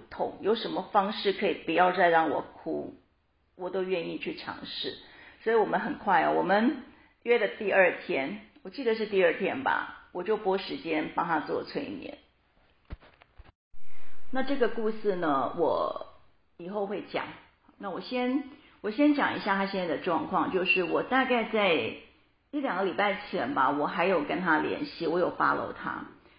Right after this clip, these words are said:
他跟我说，“老师，你放心，我已经不哭了。”我，我其实还蛮开心的，因为你知道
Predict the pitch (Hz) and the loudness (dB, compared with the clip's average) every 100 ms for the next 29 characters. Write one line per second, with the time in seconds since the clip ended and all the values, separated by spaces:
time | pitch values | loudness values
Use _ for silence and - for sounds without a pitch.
0 | _ 220 226 190 180 185 175 - - 180 | _ -8 -6 -6 -4 -2 -2 -4 -6 -6
1 | 165 143 165 147 - 143 147 143 180 170 | -6 -4 -4 -4 -6 -2 -2 0 -2 -2
2 | 160 160 160 180 - - 156 147 98 - | -2 -4 -4 -10 -12 -12 -8 -6 -8 -10
3 | - _ _ _ _ _ _ - 190 214 | -18 _ _ _ _ _ _ -12 -4 -4
4 | 220 262 240 196 180 151 196 175 - 156 | -4 -2 0 0 -2 -2 -2 -4 -4 -4
5 | 160 104 64 - - - _ _ 285 349 | -4 -4 -4 -6 -20 -20 _ _ -6 -2
6 | 285 - 226 226 202 175 - | -2 -2 -2 4 4 4 -2